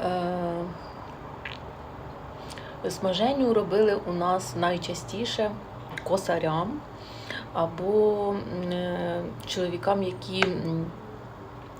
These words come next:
привозили нам уже сіно, коли вже воно висихало також. Е, у нас казали фуражири.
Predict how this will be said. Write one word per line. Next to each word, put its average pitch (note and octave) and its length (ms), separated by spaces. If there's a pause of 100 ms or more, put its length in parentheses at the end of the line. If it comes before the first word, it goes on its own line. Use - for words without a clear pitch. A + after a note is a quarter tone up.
(140)
привозили F3+ 580
нам D#3+ 200
уже D#3 200
сіно, A3 440
коли F3+ 160
вже E3+ 140
воно E3 220
висихало F3+ 640
також. - 400 (520)
Е, E3 320 (420)
у F#3+ 40
нас F3+ 280
казали E3+ 460 (120)
фуражири. D#3+ 560